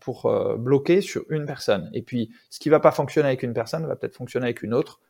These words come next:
Ça, c'est une question de feeling aussi. Donc ça, c'est, euh, ça, c'est, c'est vraiment, euh, c'est vraiment important. Euh, donc voilà. Donc il y a, euh, il y a, euh, il y a plutôt du bon, mais il y a aussi, euh,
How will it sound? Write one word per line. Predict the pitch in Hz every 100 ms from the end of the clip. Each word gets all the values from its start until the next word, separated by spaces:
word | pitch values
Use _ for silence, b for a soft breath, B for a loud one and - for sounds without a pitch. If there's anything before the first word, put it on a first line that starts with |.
| _
Ça, | - 127
c'est | -
une | 120
question | 110 -
de | 113
feeling | 113 117 120
aussi. | 110 147 180 _ _ _ _ _ _ _ _ _ _
Donc | 143 135
ça, | 160
c'est, | 156 135 113
euh, | 107 - b b b
ça, | - 113
c'est, | 123 120 -
c'est | -
vraiment, | 107 120 151 147
euh, | 123 113 113 110
c'est | 113 110
vraiment | 120 139
important. | 135 135 - 127 180 _ b b b b b -
Euh, | 123 117 113 110
donc | 151
voilà. | 151 107
Donc | 143 135 147
il |
y | 131
a, | 131 131 131
euh, | 117 110 113 B B B
il | -
y | 127
a, | 127 117
euh, | - - - -
il |
y | 131
a |
plutôt | 117 - 202
du | 175 156
bon, | 160 208 311 B B B _ -
mais | 131 135 160 185 208 - _ _ _ -
il |
y | 127
a | 139
aussi, | 151 - 170 185 190 -
euh, | 123 113 104 101 73